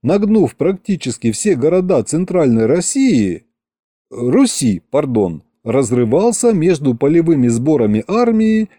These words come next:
и своей Тамаркой, которая ждала ребёнка. Варя целыми днями пропадала с придворными дамами, а ночами... Всё хорошо у нас с Варюшей, короче. Аристофан почти переселился в город,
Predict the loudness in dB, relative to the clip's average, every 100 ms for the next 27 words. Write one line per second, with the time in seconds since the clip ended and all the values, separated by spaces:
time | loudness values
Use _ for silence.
0 | _ -4 -2 0 2 2 0 0 0 2
1 | 0 -2 -2 -2 -2 -4 -4 0 2 2
2 | 0 0 -2 0 0 -2 0 0 -2 -2
3 | -4 -4 -8 _ _ _ _ _ _ _
4 | -4 0 2 0 -2 -2 2 4 4 2
5 | 0 0 0 0 -2 -2 -2 -2 -2 0
6 | 0 -2 -4 -4 -2 0 0 0 0 0
7 | 0 0 0 -2 -2 -4 -10 _ _ _
8 | _ -2 0 -2 -6 -8 -4 -2 0 2
9 | 2 2 0 -2 -10 _ _ _ _ -4
10 | 0 0 0 -4 -4 -2 0 0 0 -2
11 | -2 -2 -2 -2 -4 -8 -4 -4 -2 -2
12 | -4 -10 -16 -20 _ _ _ _ _ _
13 | _ _ _ -2 -2 -2 -2 -2 0 0
14 | 0 -2 -6 -6 -2 -2 0 0 0 0
15 | 0 0 0 0 0 0 0 2 0 -2